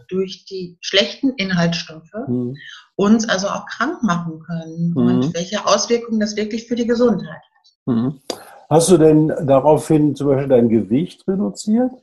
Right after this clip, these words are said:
Speaker 1: Also eine Gewichtsreduzierung, nee, das ist an sich eher gleich geblieben.
Speaker 2: In dir ist gleich geblieben. Und
Speaker 1: Das ist, das
Speaker 2: hast,
Speaker 1: ist gleich
Speaker 2: hast du mehr Sport gemacht? Hast du sowas gemacht zum Beispiel? Oder hast du sowas auch früher schon gemacht?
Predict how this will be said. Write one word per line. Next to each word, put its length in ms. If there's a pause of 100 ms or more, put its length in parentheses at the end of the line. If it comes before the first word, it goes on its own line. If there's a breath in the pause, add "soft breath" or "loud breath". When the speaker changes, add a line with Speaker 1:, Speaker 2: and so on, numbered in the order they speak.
(160)
Speaker 1:
Also 120
eine 140
Gewichtsreduzierung, 1120 (840)
nee, 400
das 120
ist 120
an 160
sich 160
eher 80
gleich 280
geblieben. 120 (300)
Speaker 2:
In 180
dir 320
ist 180
gleich 320
geblieben. 480
Und 220
Speaker 1:
Das 140
ist, 240
das 120
Speaker 2:
hast, 80
Speaker 1:
ist 140
gleich 140
Speaker 2:
hast 120
du 60
mehr 220
Sport 500
gemacht? 400
Hast 120
du 60
sowas 400
gemacht 360
zum 180
Beispiel? 400
Oder 300
hast 180
du 60
sowas 320
auch 200
früher 360
schon 200
gemacht? 320